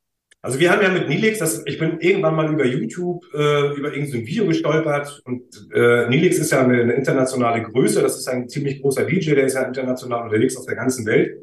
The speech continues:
Und, ähm, dann habe ich einfach mit Henry mal geschnackt und habe gesagt, „Pass mal auf, wir würden ganz gerne so ein Handwerker-Video machen. Ähm, ich mache da einfach mal einen Aufruf, können wir dann einfach das Lied von dir verwenden?“ Da habe ich gesagt, „Klar, ist überhaupt gar kein Ding, habe ich auch total Bock drauf.“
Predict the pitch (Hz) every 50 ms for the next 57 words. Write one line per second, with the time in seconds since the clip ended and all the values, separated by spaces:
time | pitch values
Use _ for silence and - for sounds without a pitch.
0 | - _ _ _ _ - - _ _ _ _ _ _ - - 131 135 135 139 139
1 | 139 139 135 131 139 131 127 131 131 131 127 131 131 127 127 120 127 131 143 147
2 | 147 - - - - 151 135 151 135 135 127 123 160 170 165 156 139 123 127 127
3 | - 139 156 156 - 135 135 135 139 131 - 131 139 135 - 139 - - 127 127
4 | 127 147 160 160 - 135 131 - - 139 139 131 123 113 107 - 135 135 - 123
5 | 107 113 117 104 113 117 - 123 117 107 123 123 - 139 147 160 180 190 - -
6 | - _ _ _ _ _ _ - 127 131 131 131 127 - - 160 165 160 - -
7 | 143 143 143 127 131 123 117 - - 143 214 - - 180 156 - - - 160 156
8 | 156 165 160 147 139 131 135 135 139 135 - 131 127 135 147 147 - 117 110 107
9 | 104 107 104 98 98 95 95 110 120 123 123 123 123 - - 147 151 147 - 131
10 | 135 135 131 - 127 - 120 110 110 131 127 - - - - - _ _ - 127
11 | 131 135 135 123 - 143 131 - 127 113 107 - - - - - - 110 117 -
12 | -